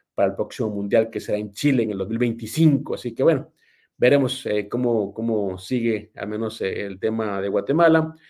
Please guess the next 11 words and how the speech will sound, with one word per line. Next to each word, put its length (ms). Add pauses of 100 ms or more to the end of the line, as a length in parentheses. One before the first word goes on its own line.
(200)
Eh, 160
también 360
comentábamos 640
que 80
habrá 180
un 100
partido 380
amistoso 640
veintiséis 400
de 80
marzo 520